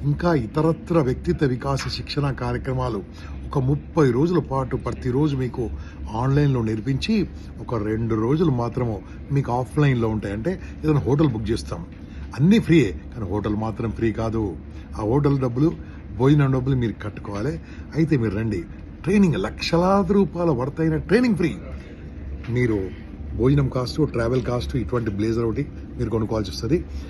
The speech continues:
నేను పూచి ఇస్తున్నాను బాస్. After this training program,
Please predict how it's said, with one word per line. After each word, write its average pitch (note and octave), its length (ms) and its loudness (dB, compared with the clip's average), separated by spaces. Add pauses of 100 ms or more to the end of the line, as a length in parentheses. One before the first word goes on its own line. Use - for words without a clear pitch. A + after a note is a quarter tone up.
(200)
నేను E3 260 6
పూచి F#3 320 4
ఇస్తున్నాను D#3+ 360 2
బాస్. A2 380 -4 (200)
After A#2 280 -4
this A#2+ 180 -4
training D#3+ 280 4
program, D#3 340 4